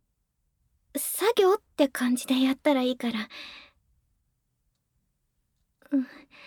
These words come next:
服もこのままで。翔くん以外には見せたくないし。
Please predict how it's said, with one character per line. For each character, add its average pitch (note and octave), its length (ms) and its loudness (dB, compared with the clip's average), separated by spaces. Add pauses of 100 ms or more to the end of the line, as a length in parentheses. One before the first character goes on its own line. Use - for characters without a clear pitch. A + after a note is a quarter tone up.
(600)
服 - 380 -6
も C#4+ 200 4
こ - 200 -2
の B3 120 6
ま A#3+ 140 4
ま B3 160 0
で。 A3 160 -8 (1160)
翔 D#4 340 -8
く D#4+ 200 -4
ん A3+ 140 -2
以 A#3+ 80 -2
外 B3 200 -4
に G#3+ 120 -6
は G3+ 100 -8
見 G#3+ 180 -6
せ C4 160 -12
た C#4+ 160 -10
く C4 160 -8
な A#3+ 200 -2
い A#3 100 -10
し。 - 260 -20